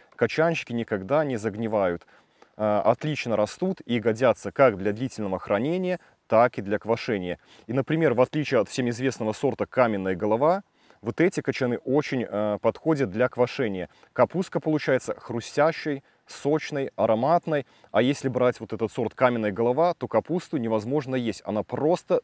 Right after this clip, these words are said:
твёрдая. Ско-, сколько её ни вари, ни туши, ни засаливай, всё равно она твёрдая. Поэтому я отказался от этого сорта. Ещё у меня есть, э, сорт «Килотон».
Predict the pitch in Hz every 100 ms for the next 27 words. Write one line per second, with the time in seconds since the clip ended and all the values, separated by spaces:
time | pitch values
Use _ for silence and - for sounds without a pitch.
0 | - 123 135 101 98 95 - - 151 -
1 | - - 156 - 120 107 127 147 156 185
2 | 165 98 123 135 160 - 180 180 165 -
3 | - _ 120 139 135 - 160 170 156 123
4 | - 113 139 151 135 - 107 87 90 82
5 | - - - 139 147 131 107 139 175 -
6 | 113 98 - 85 85 87 90 95 - 92
7 | - _ - - - 120 131 196 220 196
8 | 170 - - 113 113 - 170 185 - 160
9 | 170 160 - 131 82